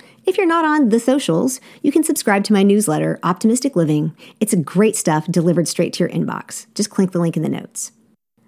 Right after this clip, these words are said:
I'm so glad you shared this time with me today. If you have found the message of this podcast to be uplifting and helpful, follow us or subscribe depending on the platform where you listen.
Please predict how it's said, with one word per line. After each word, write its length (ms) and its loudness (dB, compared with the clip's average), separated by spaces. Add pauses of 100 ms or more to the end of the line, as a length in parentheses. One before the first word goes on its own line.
(140)
I'm 220 4
so 180 2
glad 300 4
you 60 2
shared 220 0
this 100 2
time 220 0
with 120 0
me 80 4
today. 380 0 (480)
If 160 0
you 140 4
have 120 -2
found 320 2
the 60 4
message 340 2
of 140 -2
this 160 0
podcast 560 -4
to 80 0
be 180 -2
uplifting 600 0
and 80 4
helpful, 520 -2 (120)
follow 360 0
us 160 -4
or 140 2
subscribe 540 0
depending 380 2
on 120 2
the 80 -2
platform 420 0
where 80 4
you 140 2
listen. 380 -2